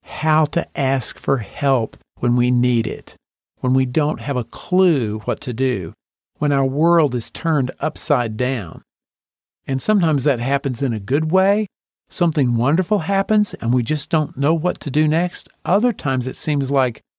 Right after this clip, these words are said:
everything falls in on itself all at once, one thing after another, and we just don't know whether to turn right or left or go straight or go backwards.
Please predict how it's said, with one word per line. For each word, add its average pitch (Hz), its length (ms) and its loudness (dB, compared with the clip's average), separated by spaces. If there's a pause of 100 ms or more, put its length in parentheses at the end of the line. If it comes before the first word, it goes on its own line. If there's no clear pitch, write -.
(240)
everything 165 500 2
falls 160 680 2
in 185 180 4
on 143 160 2
itself 117 500 -4
all 131 160 2
at 117 140 -4
once, 151 540 -4 (320)
one 143 180 0
thing 156 240 2
after 151 280 -2
another, 151 280 0
and 139 300 0
we 151 100 2
just 151 340 -4
don't 160 260 0
know 147 140 2
whether 135 300 2
to 123 120 -4
turn 120 340 -2
right 147 260 2
or 123 100 -2
left 147 280 0
or 131 40 2
go 113 160 -2
straight 143 360 -2
or 131 60 0
go 113 180 -2
backwards. 139 640 -2